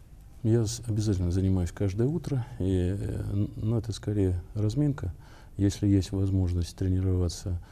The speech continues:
вечером, то тренируюсь. Э, в Москве это получается не менее трёх-четырёх раз, э, в неделю. Э,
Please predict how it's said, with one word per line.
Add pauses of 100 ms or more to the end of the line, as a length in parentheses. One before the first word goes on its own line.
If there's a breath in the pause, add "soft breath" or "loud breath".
(240 loud breath)
вечером,
то
тренируюсь. (120)
Э,
в
Москве
это
получается
не
менее (320 loud breath)
трёх-четырёх
раз, (120)
э, (460 loud breath)
в
неделю. (480 loud breath)
Э,